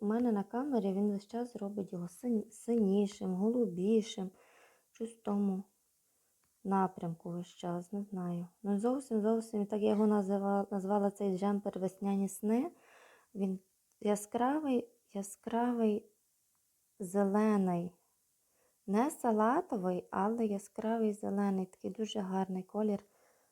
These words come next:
Ну, не можу я в-, на відео, на фотографіях, е, які я показувала, трошки він є. На вулиці я робила ці фотографії, трошки вловив.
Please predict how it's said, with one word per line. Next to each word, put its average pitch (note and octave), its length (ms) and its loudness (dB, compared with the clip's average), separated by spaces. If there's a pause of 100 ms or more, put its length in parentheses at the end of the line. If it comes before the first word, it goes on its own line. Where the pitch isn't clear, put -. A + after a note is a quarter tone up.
(320)
Ну, C4+ 140 -8 (640)
не G3 180 -4
можу F3+ 340 -4
я F3 200 -2
в-, A3 400 -10
на G3+ 200 4
відео, B3 420 4
на G3 100 0
фотографіях, A3 840 -2 (640)
е, F#3 260 0
які F#3 260 -4
я G3 100 2
показувала, F3+ 540 -6
трошки B3 400 -4
він A3 220 4
є. G3+ 300 2 (440)
На F#3+ 160 -2
вулиці A3+ 460 0
я G3+ 60 -2
робила F#3+ 300 -2
ці - 140 -14
фотографії, A#3 460 -4
трошки A3 400 -10
вловив. F#3 500 -4